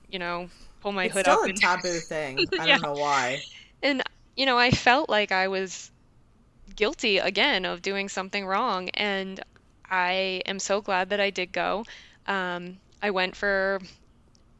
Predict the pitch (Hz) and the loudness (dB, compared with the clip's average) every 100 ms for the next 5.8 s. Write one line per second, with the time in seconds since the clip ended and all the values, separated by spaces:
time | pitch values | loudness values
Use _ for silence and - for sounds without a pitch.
0 | _ _ _ - 285 349 330 294 277 262 | _ _ _ -2 -2 -2 -4 -4 -4 -2
1 | 262 254 208 202 196 196 - - 196 190 | 0 0 -2 -4 0 -2 -2 -2 -2 -2
2 | - 196 190 - 190 185 175 185 190 202 | -6 -4 -4 -6 -4 -4 -2 -2 -2 -4
3 | - - 269 233 208 185 185 - 262 254 | 0 2 2 2 0 -2 0 -2 -2 0
4 | 233 220 202 202 202 190 180 170 170 170 | 0 2 0 2 2 2 0 -2 -2 -2
5 | 170 170 175 180 180 - - | 0 -2 -2 -4 -8 -8 -10